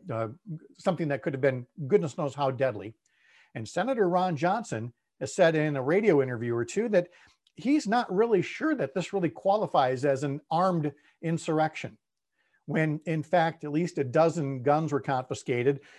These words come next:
all of the other objects that were used as, as weapons, and thousands of rounds of ammunition. Uh, one report said it was enough for every member of Congress to be shot five times. It was very much what could have been a disastrous armed insurrection,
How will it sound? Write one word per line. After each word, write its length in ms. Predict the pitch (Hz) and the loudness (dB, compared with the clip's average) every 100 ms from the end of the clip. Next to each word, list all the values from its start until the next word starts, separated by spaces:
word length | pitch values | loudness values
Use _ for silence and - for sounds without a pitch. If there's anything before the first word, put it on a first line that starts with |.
| - - | -18 0
all 160 | 139 | 2
of 120 | 147 | 2
the 100 | 127 | 2
other 220 | 147 139 - | 4 2 2
objects 520 | 127 151 127 127 - | 2 4 2 -2 -2
that 140 | 143 113 | -6 -4
were 80 | |
used 280 | 120 120 117 | -4 -6 -4
as, 160 | 131 101 - | -6 -8 -6
as 180 | 120 | -4
weapons, 440 | 113 123 131 139 131 - | 2 2 2 -4 -6 -6
and 240 | 147 139 - - | -6 -6 -8 0
thousands 580 | 170 214 180 170 160 | 4 6 4 2 0
of 120 | 160 143 | -2 2
rounds 380 | 151 156 160 | 2 2 0
of 120 | 135 139 | 0 0
ammunition. 800 | 147 147 143 135 143 - 95 - _ _ _ _ - | 0 0 0 0 -2 -4 -8 -14 _ _ _ _ -4
Uh, 160 | 120 | 0
one 320 | 113 113 135 147 | 0 2 0 2
report 400 | 143 - 151 135 | 0 4 2 2
said 180 | 151 | 0
it 100 | 139 | 2
was 120 | 127 127 | 0 -2
enough 260 | 131 151 | -2 -2
for 240 | - 127 143 | -2 -4 -2
every 200 | 143 156 | -2 0
member 300 | 151 156 131 | 0 0 -2
of 120 | - | -4
Congress 480 | - 147 160 165 - | -4 -2 -2 -4 -4
to 160 | 151 | -6
be 140 | 123 120 | -4 -6
shot 400 | - 139 - _ | -4 -2 -2 _
five 260 | 139 135 | 0 0
times. 540 | - 147 117 82 - - _ _ _ _ _ _ | 0 -2 -2 -4 -18 -20 _ _ _ _ _ _
It 140 | 127 127 | -6 -2
was 160 | 131 | -4
very 320 | 117 147 151 | 2 4 4
much 420 | 143 139 143 - - _ | 2 2 0 0 -16 _
what 160 | - - | -10 -4
could 140 | 151 | -2
have 100 | 127 | 0
been 140 | 131 | -2
a 60 | 127 | -2
disastrous 720 | 117 110 127 135 123 135 110 - | -4 0 2 0 -2 -6 -6 -6
armed 280 | 117 113 | -6 -4
insurrection, 680 | 131 113 127 117 113 - 120 | -6 -8 -4 -4 -4 -4 -6